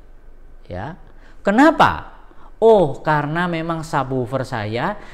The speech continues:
tidak menghasilkan sampai seratus hertz, eh, seratus tujuh puluh, hanya seratus hertz. Berarti kalau seratus, tiga ko-,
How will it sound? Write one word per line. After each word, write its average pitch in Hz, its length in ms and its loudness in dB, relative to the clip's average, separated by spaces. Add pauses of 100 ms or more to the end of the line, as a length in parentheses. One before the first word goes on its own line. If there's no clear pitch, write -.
(160)
tidak 160 560 -2
menghasilkan 135 1120 -6 (160)
sampai 139 1120 -4
seratus 135 800 -4
hertz, 131 480 -6
eh, 156 80 0
seratus 151 400 0
tujuh 147 240 -4
puluh, 160 480 0 (240)
hanya 143 480 2
seratus 135 640 -4
hertz. 117 400 -4 (320)
Berarti 120 240 -4
kalau 139 240 -2
seratus, 139 640 -2 (240)
tiga 131 480 -4
ko-, 127 240 -4